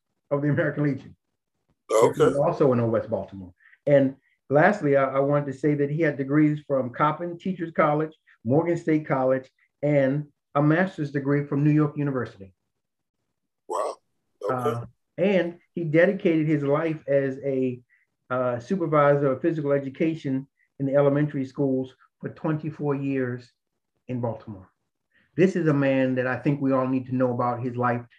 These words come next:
Speaker 1: his journey, and his activities as a Kappa and as a educator that worked hard to improve the community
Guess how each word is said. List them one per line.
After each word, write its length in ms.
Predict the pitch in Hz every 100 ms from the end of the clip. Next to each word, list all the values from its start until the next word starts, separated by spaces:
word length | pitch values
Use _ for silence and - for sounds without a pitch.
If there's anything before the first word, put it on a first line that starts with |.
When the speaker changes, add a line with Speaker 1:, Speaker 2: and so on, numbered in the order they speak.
| -
Speaker 1:
his 160 | 131
journey, 440 | 113 131 123 117 117 - _ _ 127
and 120 | 127
his 200 | 123 120
activities 680 | 123 - 143 127 120 117 113 _ _ -
as 160 | 135 117
a 40 |
Kappa 540 | 110 151 123 131 123 120 _ _
and 160 | 127 120
as 360 | 117 117 117 117 123
a 200 | 113 120
educator 560 | 131 120 120 131 120 113
that 160 | 113
worked 220 | 117 120
hard 280 | - 127 120
to 100 | 127
improve 360 | 117 120 127 117
the 80 | 117
community 580 | 120 117 117 110 113